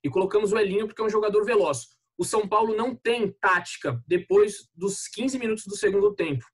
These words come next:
Há muito tempo já não existe mais tática. Então, na minha concepção, é só um, um milagre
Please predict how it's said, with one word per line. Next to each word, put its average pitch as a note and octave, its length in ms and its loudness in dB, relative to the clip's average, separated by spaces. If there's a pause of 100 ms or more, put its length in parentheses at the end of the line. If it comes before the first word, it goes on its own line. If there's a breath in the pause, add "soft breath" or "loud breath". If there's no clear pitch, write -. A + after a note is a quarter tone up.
(120)
Há F3+ 140 0
muito A#3 400 2
tempo A3 260 -4
já A3 140 0
não A3 60 -2
existe G3+ 300 -4
mais A3 220 -6
tática. C#3 420 -6 (320 loud breath)
Então, G#3 320 -2
na A3+ 120 -2
minha A3+ 240 -2
concepção, A#3+ 760 -2 (580 soft breath)
é F#3 80 -4
só A#3 360 0
um, A#3+ 280 -2
um B3+ 40 0
milagre C4 600 2